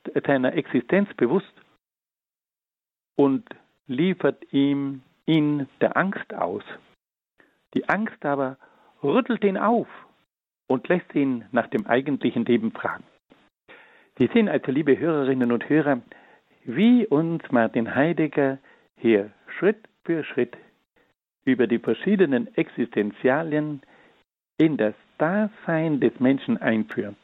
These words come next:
Der Mensch lebt in der Welt. Der Mensch braucht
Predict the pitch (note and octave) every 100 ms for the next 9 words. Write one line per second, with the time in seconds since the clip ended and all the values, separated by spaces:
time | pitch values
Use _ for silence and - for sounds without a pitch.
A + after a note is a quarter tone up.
0 | - _ - - _ _ _ G#2+ G#2+ B2+
1 | C3 - A2+ - A#2 C3 D#3 F3 D#3+ -
2 | - _ _ _ _ _ _ _ _ _
3 | - A2 A2 B2 A#2+ - _ _ A2+ A2
4 | G2+